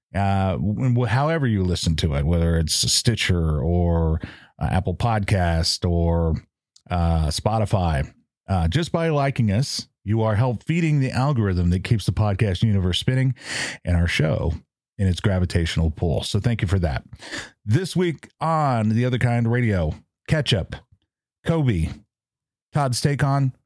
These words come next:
Parasite, Jeff's judgment on Oscar nom-, nominated short films, and Center Stage.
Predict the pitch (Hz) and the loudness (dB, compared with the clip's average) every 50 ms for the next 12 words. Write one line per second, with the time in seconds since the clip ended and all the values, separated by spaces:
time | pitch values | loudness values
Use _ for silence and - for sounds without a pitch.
0 | _ - - 156 147 139 123 - - 117 95 78 60 - - - - - - _ | _ -6 -2 -2 0 0 0 0 0 0 0 0 -2 -4 -8 -14 -20 -20 -20 _
1 | _ _ _ _ _ _ - 139 131 - - 151 143 123 120 135 135 135 139 139 | _ _ _ _ _ _ -2 -2 -2 -2 -2 -2 0 0 2 2 2 2 2 2
2 | 135 131 120 - _ - 127 143 151 - - 156 135 131 131 127 127 135 139 - | 0 -2 -2 -6 _ -2 -2 -2 -2 0 -2 0 0 2 2 2 2 2 0 0
3 | - - 123 123 127 135 135 135 127 123 123 117 107 98 - - - 139 123 131 | 0 0 0 0 2 2 0 2 2 2 2 2 0 0 -2 0 0 0 0 0
4 | - - - - - - - - 147 147 160 180 202 220 208 - - - - - | -4 -6 -10 -12 -14 -16 -10 -4 -2 -2 0 2 2 0 0 -2 -4 -6 -8 -10
5 | - _ _ _ _ _ _ _ _ _ _ _ _ _ _ _ - - 156 156 | -16 _ _ _ _ _ _ _ _ _ _ _ _ _ _ _ -4 -2 -2 0
6 | - - 147 143 120 - - 135 131 131 127 - | 0 0 0 0 0 0 0 0 0 0 0 -2